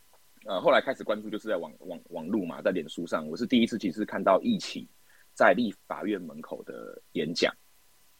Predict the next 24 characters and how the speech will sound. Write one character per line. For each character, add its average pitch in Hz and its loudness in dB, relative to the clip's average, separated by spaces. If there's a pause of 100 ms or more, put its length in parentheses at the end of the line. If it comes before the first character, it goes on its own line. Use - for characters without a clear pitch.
(140)
好， - -2
他 117 8
就 127 12
讲 87 10
了 78 -6
一 90 -2
句 101 0
话， 82 2
他 120 2
就 113 2
说 110 0
什 - -14
么， 71 -18 (200)
什 95 -8
么 85 0
“从 123 2
来 127 8
没 120 4
有 101 4
蓝 85 -10
绿 101 -4
一 85 -8
样 87 -6
烂”。 87 -6